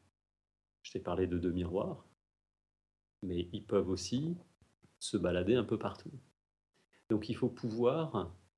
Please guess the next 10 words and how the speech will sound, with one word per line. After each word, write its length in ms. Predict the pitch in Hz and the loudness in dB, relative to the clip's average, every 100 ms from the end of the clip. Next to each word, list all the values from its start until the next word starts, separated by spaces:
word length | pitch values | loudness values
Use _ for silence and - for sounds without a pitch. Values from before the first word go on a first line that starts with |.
| _ _ _ _ _ _ _ _ _ _ _ _ - | _ _ _ _ _ _ _ _ _ _ _ _ -6
une 60 | |
fois 180 | 104 131 | -4 -4
que 60 | 127 | -2
tu 120 | - | 0
as 60 | |
émis 200 | 95 104 | 2 2
les 100 | 104 95 | 2 0
photons, 340 | - 98 151 | -4 -2 0
les 140 | 110 | 2
garder. 580 | 95 123 - 110 143 175 | 2 0 0 2 2 0